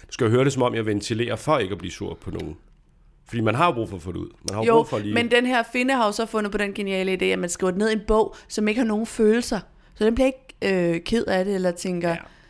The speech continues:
Speaker 1: men ved du
Speaker 2: "Hvorfor
Speaker 1: hvad?
Speaker 2: skal det gå ud over mig?"
Speaker 1: Det var også finnerne, der fandt på Angry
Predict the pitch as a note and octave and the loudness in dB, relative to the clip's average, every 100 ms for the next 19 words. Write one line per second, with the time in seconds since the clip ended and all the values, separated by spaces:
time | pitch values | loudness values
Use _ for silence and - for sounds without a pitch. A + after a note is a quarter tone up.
0 | - G2 - G3+ E2 A3+ G3 G3+ F3+ E3+ | -6 -2 2 2 0 0 -2 0 2 2
1 | E3+ E3 G3 D3+ A2+ A2+ A2+ - A#2+ A2 | 0 0 -2 0 4 4 2 0 0 0
2 | G#2 G2 G2 F2 F#2 F2+ | 0 0 -2 0 -2 -2